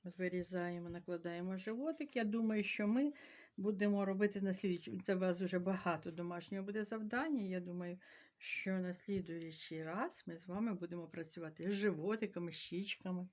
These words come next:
та посмішкою. А на сьогодні все, дітки.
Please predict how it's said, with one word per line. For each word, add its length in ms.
та 240
посмішкою. 880
А 140
на 200
сьогодні 640
все, 360
дітки. 520